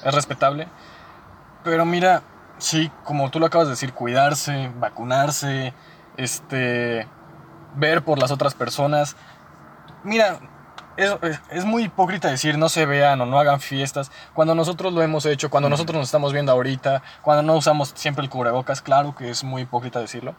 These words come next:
Speaker 1: pero, pero aún así, cui-, hay que cuidarse.
Speaker 2: Es que también hay
Speaker 1: O sea
Speaker 2: una parte social que quizás la pandemia no va a controlar al cien por ciento de que somos necios, güey. También en nuestra propia naturaleza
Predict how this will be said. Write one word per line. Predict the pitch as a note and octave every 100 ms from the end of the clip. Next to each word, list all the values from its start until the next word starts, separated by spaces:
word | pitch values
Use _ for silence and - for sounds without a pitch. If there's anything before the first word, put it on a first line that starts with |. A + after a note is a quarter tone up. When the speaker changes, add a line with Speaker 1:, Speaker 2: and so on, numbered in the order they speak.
| - - - _ _ _ _ _ _
Speaker 1:
pero, | F3+ F3 E3+ F#3 G3 _ _ _ _ _ _ _ _ _ -
pero | C#3
aún | D3 E3
así, | D#3 D#3+ D#3+ D3 _ _ _ _ _ _ _ _ _ _ _ _ _ _
cui-, | - C#3 A#2+
hay | - C3+
que | D3
cuidarse. | C#3 A#2 A2+ - _
Speaker 2:
Es | E3
que | A3
también | E3 E3+
hay |
Speaker 1:
O |
sea | F#3
Speaker 2:
una | E3+
parte | B2 -
social | D3+ C3 C#3 D3+
que | -
quizás | C3+ A#2 C#3+
la | D#3
pandemia | D3+ B2 A#2 C3 D3+ D#3 C#3+
no | A#2 B2+ D3
va | D#3+
a |
controlar | D3+ D#3 C3 A2 A#2+
al | B2
cien | C3+
por | B2+ A#2+
ciento | C3 A#2+ C#3
de | A2+
que | - A2 G#2
somos | C3+ D3+ D3+
necios, | C#3 D3 D3 A#2
güey. | G#2
También | - A2 A#2 B2+ - - -
en | -
nuestra | B2 A#2+
propia | - C#3 D3+
naturaleza | C3 C3+ C3 B2 C#3+ D3+ E3